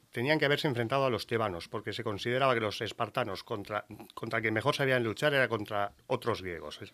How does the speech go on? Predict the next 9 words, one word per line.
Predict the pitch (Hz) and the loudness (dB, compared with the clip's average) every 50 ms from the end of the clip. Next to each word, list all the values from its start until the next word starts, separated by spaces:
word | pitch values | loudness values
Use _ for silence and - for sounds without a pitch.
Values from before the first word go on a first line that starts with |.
| _ - | _ -12
eran | 107 107 104 110 101 | -8 -6 -6 -6 -4
profesionales | - 107 - 107 95 - 107 123 131 117 | -6 -6 -6 -8 -8 -4 -2 0 0 0
de | 110 | 0
matar | 95 98 95 - 123 - | 0 0 2 2 0 0
<laughs> | |
griegos, | - - 101 87 87 90 87 85 107 - 180 220 - - 175 | -2 -6 -8 -6 -6 -6 -6 -4 -4 -4 -4 -4 -4 2 4
estos | - 233 226 - - - - | 4 4 6 6 4 2 4
tipos. | - 120 104 - 104 101 | 0 -2 0 0 -2 -2
Entonces, | 107 110 - 127 123 151 156 147 - | 0 2 2 4 8 8 6 6 4